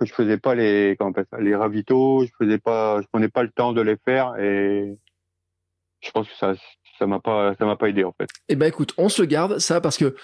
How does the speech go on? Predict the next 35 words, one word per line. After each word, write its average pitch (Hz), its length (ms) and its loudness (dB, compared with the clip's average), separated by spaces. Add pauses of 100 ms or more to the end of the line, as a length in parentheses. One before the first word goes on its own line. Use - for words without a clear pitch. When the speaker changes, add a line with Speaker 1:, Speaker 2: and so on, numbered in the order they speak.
(380)
Speaker 2:
on 151 140 2
va, 170 100 2
Speaker 1:
Ouais. - 100 -2
Speaker 2:
on 165 80 2
va 170 120 2
revenir 190 440 2
à, 147 160 2
donc, 147 240 0
ce - 140 -2
mois 214 160 0
de 180 40 -8
janvier, 156 540 2 (180)
tu - 120 -2
te 135 60 -2
dis, 143 160 2
bon, 139 300 2
euh, 95 280 2 (200)
t'as 143 120 0
soigné 143 240 2
l'entorse, 147 560 0 (160)
t'as 151 100 2
essayé 151 220 2
des 139 80 2
trucs 143 220 -4
qu'on 135 140 0
t'a 123 120 2
dit, 123 320 2 (100)
finalement, 127 340 0
t'es 123 140 -4
rendu 110 160 0
compte 123 220 -2
que - 60 -14
c'était - 180 -2
pas 104 100 0
terrible. 135 340 0